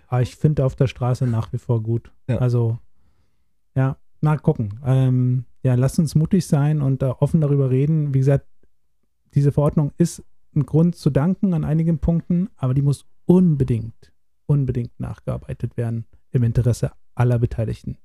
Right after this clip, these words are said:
Speaker 1: Der
Speaker 2: Ja.
Speaker 1: Patienten, der Pflegenden.
Speaker 2: Und nicht, und nicht
Speaker 1: Und
Speaker 2: wie
Speaker 1: auch
Speaker 2: die
Speaker 1: der Häuser.
Speaker 2: P P R-Listen erst von vierundsiebzig bis, keine Ahnung, zweitausendfünfzehn oder so.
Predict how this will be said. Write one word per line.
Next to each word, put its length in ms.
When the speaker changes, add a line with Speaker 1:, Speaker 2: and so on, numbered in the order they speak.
Speaker 1:
Der 80
Speaker 2:
Ja. 40
Speaker 1:
Patienten, 720
der 120
Pflegenden. 640
Speaker 2:
Und 140
nicht, 220
und 100
nicht 180
Speaker 1:
Und 20
Speaker 2:
wie 0
Speaker 1:
auch 40
Speaker 2:
die 80
Speaker 1:
der 100
Häuser. 80
Speaker 2:
P 80
P 60
R-Listen 400
erst 300
von 400
vierundsiebzig 800
bis, 340
keine 240
Ahnung, 240
zweitausendfünfzehn 1080
oder 200
so. 160